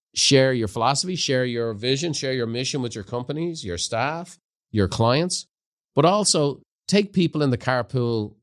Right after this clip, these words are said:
of success with you. What I would say in, in share is be an influencer, okay? I'm not talking about a social media influencer,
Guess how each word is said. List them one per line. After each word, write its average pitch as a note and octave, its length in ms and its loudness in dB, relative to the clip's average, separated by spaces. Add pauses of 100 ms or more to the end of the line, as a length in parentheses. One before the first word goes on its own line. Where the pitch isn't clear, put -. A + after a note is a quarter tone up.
of G#2+ 140 -4
success G2 500 0
with E2+ 180 -6
you. A1+ 120 -14 (960)
What D3 160 4
I E3 80 6
would D3 100 2
say C#3 280 2
in, A2+ 160 -2
in G#2+ 240 -2
share C#3 340 0
is G2 100 -2
be D#3+ 160 2
an C3 80 4
influencer, G2 560 -4 (320)
okay? A#2+ 300 0 (960)
I'm C3 120 4
not D3+ 120 6
talking C#3+ 260 2
about B2 260 0
a G2+ 200 -2
social C3+ 520 2
media A#2+ 500 2
influencer, F2+ 520 -6